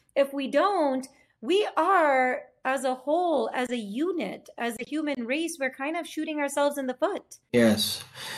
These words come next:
Speaker 2: You know, I'd like to just mention one thing, and it's a good analogy.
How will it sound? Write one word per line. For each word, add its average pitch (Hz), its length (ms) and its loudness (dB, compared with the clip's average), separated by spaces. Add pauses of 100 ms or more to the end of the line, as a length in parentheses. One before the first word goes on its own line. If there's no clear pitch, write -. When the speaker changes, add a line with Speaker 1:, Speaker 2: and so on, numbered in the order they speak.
(120)
Speaker 2:
You 156 120 10
know, 175 160 12
I'd 151 260 8
like 165 280 6
to 165 100 6
just 160 380 0
mention 139 460 -6
one 123 220 -4
thing, 120 280 -8
and 123 100 -6
it's 135 200 -8
a 139 60 -6
good 151 260 -4
analogy. 120 880 -6